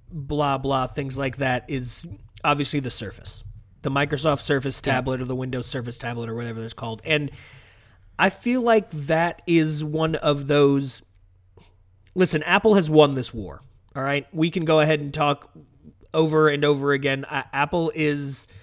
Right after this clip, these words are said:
Speaker 1: I don't wanna say handily winning mobile, because obviously Android has its spot in other, in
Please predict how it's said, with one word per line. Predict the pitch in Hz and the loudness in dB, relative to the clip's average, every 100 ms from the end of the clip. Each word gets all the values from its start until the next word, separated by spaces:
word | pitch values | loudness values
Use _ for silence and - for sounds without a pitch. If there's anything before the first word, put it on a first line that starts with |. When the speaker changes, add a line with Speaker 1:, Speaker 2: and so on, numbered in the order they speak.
| - _ _ _ _ _ | -20 _ _ _ _ _
Speaker 1:
I | 156 | -2
don't | 175 | -2
wanna | 160 | -2
say | - | -2
handily | 147 - - - 226 220 185 170 | -6 -8 -12 2 4 6 4 2
winning | 151 156 143 | 2 0 0
mobile, | 143 135 135 | 0 0 -2
because | 147 139 | -4 -4
obviously | 143 147 139 - 143 | -2 -2 -2 -4 -4
Android | 135 135 135 135 | -4 -6 -4 -4
has | 131 135 | -4 -6
its | 123 - | -8 -10
spot | - 135 127 | -4 -4 -4
in | 131 | -4
other, | 131 131 143 | -6 -6 -8
in | 131 131 127 123 | -8 -8 -10 -12